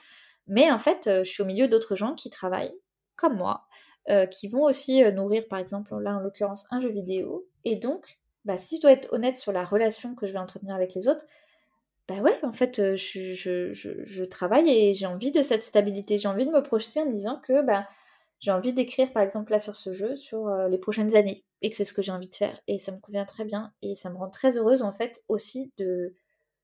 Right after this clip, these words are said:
d'être, comment dire, euh, bien considérée. C'est-à-dire que, euh, e-, être salarié pour écrire, ça devrait pas être un truc incroyable, en fait.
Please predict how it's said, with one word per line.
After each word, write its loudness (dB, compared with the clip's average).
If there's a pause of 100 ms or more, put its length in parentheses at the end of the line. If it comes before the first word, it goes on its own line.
(720)
d'être, 0
comment -4
dire, -2 (1040)
euh, -2
bien 2
considérée. -2 (580)
C'est-à-dire 2 (220)
que, 2
euh, -4
e-, 4
être -4
salarié -2
pour -2
écrire, 0
ça 0
devrait -4
pas 2
être 0
un -10
truc -8
incroyable, 2
en -6
fait. -12